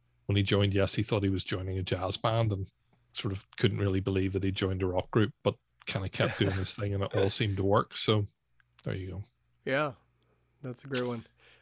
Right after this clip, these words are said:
Speaker 2: Okay, you're up. Uh, what's your next pick?
Speaker 1: Okay, it's me, and I'm going to talk about an album, um,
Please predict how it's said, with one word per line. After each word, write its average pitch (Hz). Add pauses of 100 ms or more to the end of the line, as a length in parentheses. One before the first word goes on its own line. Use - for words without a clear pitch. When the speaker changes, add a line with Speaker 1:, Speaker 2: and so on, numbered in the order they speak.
(160)
Speaker 2:
Okay, 151
you're 131
up. 135
Uh, 123
what's 123
your 123 (180)
next 123
pick? 175
Speaker 1:
Okay, 185 (240)
it's -
me, 135 (200)
and 143 (160)
I'm 151
going 139
to -
talk 113
about 110
an 113 (120)
album, 110 (520)
um, 98